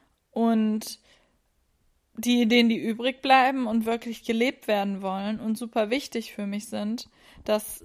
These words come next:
es für mich auch wichtig ist, denen Zeit und Raum einzuräumen, weil mich das eben super glücklich macht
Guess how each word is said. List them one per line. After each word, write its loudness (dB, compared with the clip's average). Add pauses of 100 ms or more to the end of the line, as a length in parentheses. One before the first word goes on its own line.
(100)
es -14
für -2
mich 2
auch -4
wichtig -6
ist, -8
denen -2
Zeit 0
und -4
Raum 0
einzuräumen, -6 (440)
weil 6
mich 2
das -4
eben -2
super -4
glücklich -6
macht -12